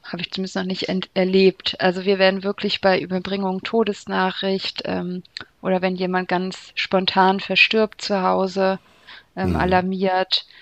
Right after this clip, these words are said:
Speaker 1: oder natürlich,
Speaker 2: Also es sind
Speaker 1: also natürlich, äh, so Terrorgeschichten, also,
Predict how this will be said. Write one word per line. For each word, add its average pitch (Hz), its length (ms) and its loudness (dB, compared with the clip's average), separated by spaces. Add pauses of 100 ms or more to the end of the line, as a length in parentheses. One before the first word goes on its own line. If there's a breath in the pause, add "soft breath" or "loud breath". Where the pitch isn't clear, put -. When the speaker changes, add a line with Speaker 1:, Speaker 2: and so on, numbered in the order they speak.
(160 soft breath)
Speaker 1:
oder 196 220 4
natürlich, 190 400 2
Speaker 2:
Also - 20 -2
es - 60 -2
sind 110 140 2
Speaker 1:
also 180 60 -4
natürlich, 175 720 -4
äh, 175 200 2
so 175 140 -6
Terrorgeschichten, 196 1120 2
also, 170 360 -4